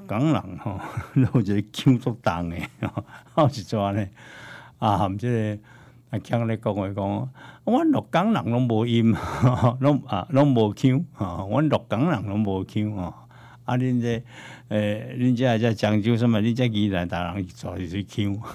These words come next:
<laughs> 感觉足好笑。<laughs> 你毋才有腔，别人拢无腔。<laughs> 好来，那么漳州腔呢，伊就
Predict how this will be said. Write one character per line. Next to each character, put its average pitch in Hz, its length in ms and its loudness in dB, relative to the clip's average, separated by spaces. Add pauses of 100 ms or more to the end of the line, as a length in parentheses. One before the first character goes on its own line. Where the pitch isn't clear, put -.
(120)
<laughs> - 320 2
感 101 260 0
觉 117 200 0
足 113 120 -2
好 107 240 2
笑。 101 380 -8 (320)
<laughs> - 380 0
你 151 180 8
毋 110 100 6
才 135 120 4
有 104 180 4
腔， 120 240 2
别 104 160 2
人 98 160 2
拢 127 180 8
无 110 200 4
腔。 - 380 0 (520)
<laughs> - 540 -4 (600)
好 117 140 6
来， 95 240 2 (1900)
那 165 100 4
么 180 80 6
漳 160 260 4
州 170 280 2
腔 208 300 2
呢， 156 160 4
伊 135 200 2
就 107 340 2